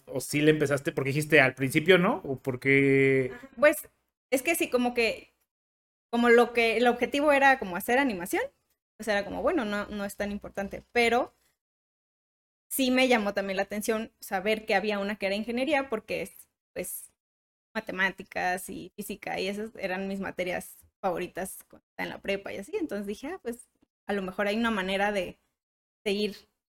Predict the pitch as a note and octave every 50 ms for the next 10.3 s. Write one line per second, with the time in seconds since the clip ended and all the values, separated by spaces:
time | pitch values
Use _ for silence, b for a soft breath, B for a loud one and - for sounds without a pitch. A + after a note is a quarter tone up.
0 | _ _ _ _ _ _ _ _ _ _ F#3 G3 G3 - G3 G3 G3 A3 G#3+ A3
1 | A3 A3+ A#3 A#3 A#3 A#3+ A#3 - C4+ E4+ A4 - - _ _ _ _ _ _ _
2 | _ - A3 G3 F#3+ F#3+ G3 G#3 A3 A#3 A3+ G3+ F#3+ F#3+ F#3 G#3+ - G4+ A4 E4+
3 | - C#4 B3 B3 A3+ G#3+ G#3+ - G#3+ G#3 G#3+ A3 A#3 A#3 A#3+ A#3+ A#3 A3+ A3+ A3+
4 | - _ _ _ _ _ _ _ _ _ _ A#3+ A3+ B3+ C4 C#4 E4 - G#4+ D#4
5 | A#3 G3 - - B3 A#3 G#3 G#3 - - _ - G#3+ G#3 - G#3 A3+ A#3 B3 C4
6 | A#3+ A#3+ - A3+ G#3 G#3 G3+ G3+ G3+ _ - F#3 F3+ F3+ _ _ _ _ _ _
7 | - F#3 _ - F3+ F3+ F3+ F3 _ _ _ _ _ _ _ _ _ _ - A#3
8 | A3+ G3 E3+ D#3+ B2+ D3+ D#3 E3+ F3 F3+ F#3 F3+ D#3+ D3+ C3+ D#3 D#3 D3+ D#3 F#3
9 | A3 G#3+ - D3+ C3+ B2+ A#2+ - B2+ A#2 C3 C3 C3+ C#3+ C#3+ C#3 C#3 C#3 D3 D3+
10 | D3 D3 D3 D3 -